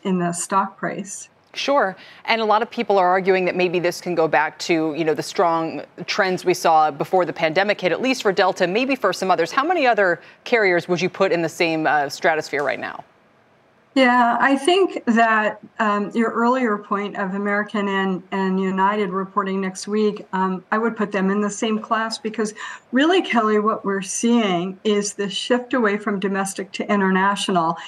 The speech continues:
Speaker 1: People tend to forget that a year ago, we had to test to come back to the U S until mid-June. And by then, summer vacation plans were set.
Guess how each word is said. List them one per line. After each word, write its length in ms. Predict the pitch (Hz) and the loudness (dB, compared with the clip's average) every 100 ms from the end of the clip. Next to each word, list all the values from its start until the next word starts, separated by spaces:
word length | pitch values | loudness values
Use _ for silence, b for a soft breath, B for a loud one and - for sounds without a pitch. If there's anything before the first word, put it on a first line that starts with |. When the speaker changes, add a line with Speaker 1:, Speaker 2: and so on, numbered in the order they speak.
| B B | B B
Speaker 1:
People 600 | - 330 427 381 226 - - | 0 2 2 2 0 -6 -4
tend 240 | 262 233 | 0 2
to 100 | 226 | 0
forget 640 | 226 202 262 370 - 220 - | -2 0 0 0 0 -4 -2
that 180 | 208 | -2
a 40 | 190 | -2
year 340 | 185 220 240 | -2 0 0
ago, 580 | 240 208 185 185 185 - - | 0 -2 -2 -2 -4 -8 -4
we 160 | 220 | -2
had 200 | 208 214 208 | 0 -2 -2
to 80 | 196 | -4
test 400 | - 202 - - | -2 -4 -4 -6
to 80 | |
come 180 | 214 196 | -4 -2
back 260 | 190 190 190 | -2 -2 -4
to 100 | 214 | -4
the 140 | 196 | -2
U 200 | 196 190 | 0 2
S 260 | 202 190 - 185 - | 2 0 -2 -8 -2
until 540 | 190 185 - 208 196 196 B B - | 0 0 0 0 0 -4 B B -2
mid-June. 1500 | 202 196 208 202 190 - 180 - 233 302 339 202 185 170 185 | 2 4 4 2 -2 -6 -10 -2 2 4 4 0 -2 -2 -4
And 200 | - 226 | 0 0
by 240 | 202 214 208 | 2 0 -2
then, 680 | 190 226 311 277 208 208 208 | -2 -2 2 2 0 -2 -4
summer 380 | - - 254 247 | -6 0 2 2
vacation 600 | 226 214 240 233 277 233 | 0 -2 -2 -2 0 -2
plans 400 | - 196 196 190 | -2 -2 -2 -4
were 120 | 180 | -8
set. 500 | 175 - 254 214 - | -8 -4 0 0 -2